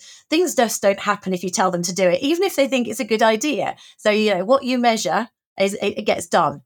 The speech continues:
essentially. So that's why, and again, if you have systems so you can see it, it's much, much easier for you than if this is all going on in paper or something like that.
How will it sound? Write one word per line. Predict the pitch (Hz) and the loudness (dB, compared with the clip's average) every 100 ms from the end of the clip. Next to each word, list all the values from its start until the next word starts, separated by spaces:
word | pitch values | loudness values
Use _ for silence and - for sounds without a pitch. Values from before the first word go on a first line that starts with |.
| - | -10
essentially. | 175 175 170 170 175 | -4 -4 -4 -6 -6
So | - 185 180 | 0 2 2
that's | 208 - - | 0 -2 0
why, | 175 | 2
and | 170 202 | 2 -2
again, | 190 190 180 175 | 0 0 0 -2
if | 180 180 | -4 -2
you | |
have | 175 185 | -2 -4
systems | - 233 - 185 170 | -2 -4 -4 -8 -4
so | 175 | -2
you | 175 185 | -4 -6
can | 180 | -8
see | 175 - 214 | -4 0 0
it, | 160 - | 0 -6
it's | 180 | -8
much, | 190 185 - | -4 -6 -4
much | 226 - | -4 -2
easier | 220 202 175 | -2 0 -2
for | - 180 160 | -2 -2 0
you | 156 | -2
than | 170 | -2
if | 170 165 | -4 -4
this | 175 | -8
is | - | -2
all | 170 | -2
going | 165 156 151 | 0 0 -2
on | 156 | -8
in | 151 | -6
paper | 156 151 - 143 - - | -4 -4 -4 -8 -8 -10
or | 147 139 | -4 0
something | 135 - 151 | 0 -2 -6
like | 131 - | -6 -10
that. | - 107 | -12 -12